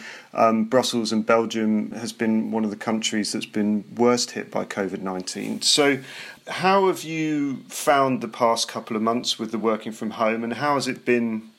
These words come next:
for you personally going back into, to, to work?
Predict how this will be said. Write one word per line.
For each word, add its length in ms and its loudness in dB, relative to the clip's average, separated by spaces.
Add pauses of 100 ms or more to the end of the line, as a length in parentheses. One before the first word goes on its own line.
(200)
for 200 -6
you 400 4 (180)
personally 460 0
going 260 -2
back 240 -8
into, 440 -8 (140)
to, 140 -10
to 240 -8
work? 320 -6